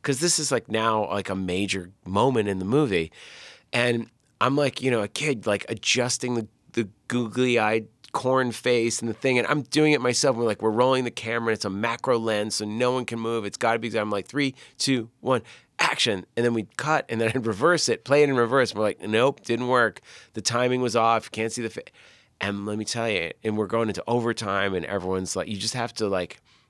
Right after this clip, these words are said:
be completely numb to it. You have to be like that, like, sociopath part of you just sh-, shuts it out and goes, "I don't care. I know you all are panicking, but you've gotta trust me." And then we got on, like, take five or take six, and everyone jumps. And I was like, "We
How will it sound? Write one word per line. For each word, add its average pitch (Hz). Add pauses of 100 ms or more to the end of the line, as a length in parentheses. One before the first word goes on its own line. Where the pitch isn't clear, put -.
(120)
be 104
completely 104 (380)
numb 113
to 78
it. 58
You 101
have 101
to -
be 110
like 98
that, 98
like, 101
sociopath 107
part 95
of 90
you 90
just 90
sh-, -
shuts 113
it 98
out 117
and 98
goes, 98 (340)
"I 110
don't 113
care. 139 (100)
I 113
know 120
you 143
all 110
are 117
panicking, 98 (380)
but 95
you've 98
gotta 107
trust 107
me." 90
And 90
then 90
we 95
got 87
on, 85
like, 80
take 90
five 85
or 80
take 82
six, - (300)
and 107 (140)
everyone 127
jumps. 95
And 110
I 110
was 107
like, 110
"We 104